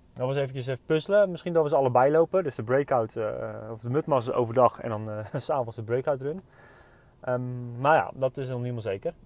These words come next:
Eh, Biddinghuizen, dat is in september. Die ga ik zeker doen. Want die vind ik gewoon echt onwijs gaaf om te doen.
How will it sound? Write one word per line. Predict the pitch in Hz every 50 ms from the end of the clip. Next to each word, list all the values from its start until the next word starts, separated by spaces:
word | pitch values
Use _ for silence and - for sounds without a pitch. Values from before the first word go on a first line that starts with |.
| _ -
Eh, | - 131 131 135 131
Biddinghuizen, | 123 123 123 143 170 208 202 170 165 190 240 247 185 165 147
dat | 143 151
is | 151 131
in | 139
september. | - - 143 - - 131 143 165 185 190 180
Die | 151 175
ga | 165
ik | 151 131
zeker | - - 151 165 170 - 175
doen. | 180 214 247 226 -
Want | - 123 120
die | - 123
vind | - 127 -
ik | -
gewoon | 117 113 113 - -
echt | - - 139 127 -
onwijs | 139 139 123 113 113 -
gaaf | - 139 127 117
om | 110 104
te | 110 110
doen. | 117 143 185